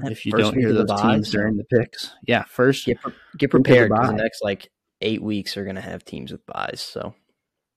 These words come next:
Speaker 2: Yeah, which sucks, and it throws things off, but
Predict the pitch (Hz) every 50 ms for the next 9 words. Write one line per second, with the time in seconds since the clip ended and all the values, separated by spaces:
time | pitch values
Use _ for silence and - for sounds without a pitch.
0 | _ _ _ _ _ _ _ _ - 113 110 87 69 - - _ - - - 110
1 | - - - 120 107 107 - - - - 113 110 104 - - _ - - - 123
2 | 110 110 107 - - - 98 92 87 - - - - - - - - - _ -
3 | 120 101 95 - -